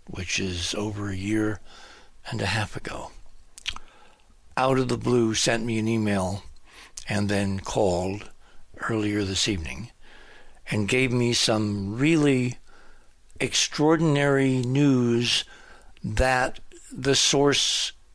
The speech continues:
itself is looking to verify. And we did not have a long conversation, but when I was able to dig into it,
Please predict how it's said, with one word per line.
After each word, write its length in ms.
itself 680
is 200
looking 500
to 300
verify. 880
And 680
we 120
did 160
not 140
have 100
a 20
long 260
conversation, 840
but 340
when 340
I 140
was 180
able 320
to 320
dig 300
into 400
it, 120